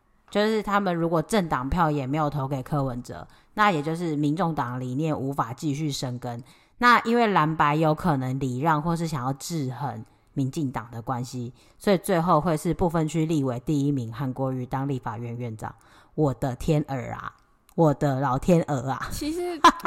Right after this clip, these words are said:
Speaker 2: 我不太懂这个逻辑，但是我是整段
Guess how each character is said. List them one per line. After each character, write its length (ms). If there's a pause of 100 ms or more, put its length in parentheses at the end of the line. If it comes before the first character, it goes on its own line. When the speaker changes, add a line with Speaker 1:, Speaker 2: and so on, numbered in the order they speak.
(320)
Speaker 2:
我 120
不 180
太 300 (160)
懂 440 (400)
这 140
个 140
逻 240
辑， 440 (140)
但 160
是 400 (2000)
我 120
是 340 (280)
整 320
段 440